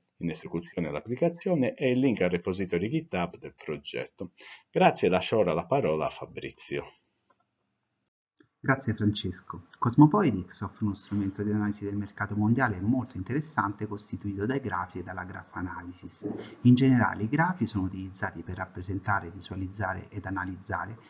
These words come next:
Speaker 2: domini nei quali le relazioni e le connessioni sono importanti. La graph analysis oggi, ad esempio, viene utilizzata per analizzare le reti sociali,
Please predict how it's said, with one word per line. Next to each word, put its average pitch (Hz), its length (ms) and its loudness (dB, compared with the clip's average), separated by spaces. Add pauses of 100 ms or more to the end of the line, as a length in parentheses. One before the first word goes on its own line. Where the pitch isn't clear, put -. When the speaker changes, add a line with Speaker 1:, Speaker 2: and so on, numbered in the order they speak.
(120)
Speaker 2:
domini 143 300 10
nei 143 140 6
quali 120 280 4
le 98 220 -4
relazioni 104 760 -2
e 104 60 -4
le 113 100 0
connessioni 131 560 0
sono 98 160 -6
importanti. 92 800 -8 (380)
La 104 100 2
graph 113 300 0
analysis 151 640 4
oggi, 101 400 -4
ad 107 140 -6
esempio, 110 460 0
viene 104 160 2
utilizzata 110 560 -6
per 95 140 -8
analizzare 104 560 -2
le 101 120 -6
reti 101 240 -8
sociali, 104 480 -2